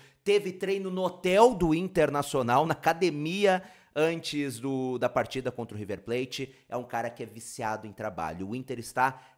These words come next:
trilhando um caminho muito bonito e muito importante. Faltam cinco jogos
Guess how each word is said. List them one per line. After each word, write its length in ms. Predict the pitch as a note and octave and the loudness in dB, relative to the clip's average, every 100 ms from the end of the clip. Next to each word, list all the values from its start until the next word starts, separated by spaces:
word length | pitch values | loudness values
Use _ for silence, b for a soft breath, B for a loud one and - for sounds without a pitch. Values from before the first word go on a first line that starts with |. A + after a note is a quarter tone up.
| _ | _
trilhando 720 | F#3+ F#3 F3 E3 F#3 G3+ F#3+ F3+ | 2 4 4 6 6 6 2 -2
um 80 | |
caminho 760 | - D#3 C3+ C3+ D#3+ D#3+ D#3+ D3+ B _ B2 | 2 4 4 0 -4 -4 -6 -8 B _ -12
muito 760 | C#3+ D#3 F3+ A3 A#3+ A#3 G#3 | -8 -4 2 2 2 -2 -6
bonito 540 | D#3+ D#3+ D#3 E3 E3 D#3+ | -2 -2 -2 -4 -6 -8
e 60 | |
muito 480 | D3+ D3+ E3+ E3 D#3 | -6 -4 -4 -6 -10
importante. 840 | D3 D3+ C#3 B2+ A#2 F#2+ - - B B | -4 -2 -2 -2 -2 -4 -8 -10 B B
Faltam 480 | - C#3 C#3 C#3 C3+ | -2 2 2 0 -6
cinco 800 | C3 - - G#3+ B3 A#3+ - G#3 | -6 -8 -4 -4 -4 -6 -10 -10
jogos 800 | D3 C3+ C#3+ C#3+ C3 C#3 C#3 - | -6 0 2 0 -4 -8 -8 -10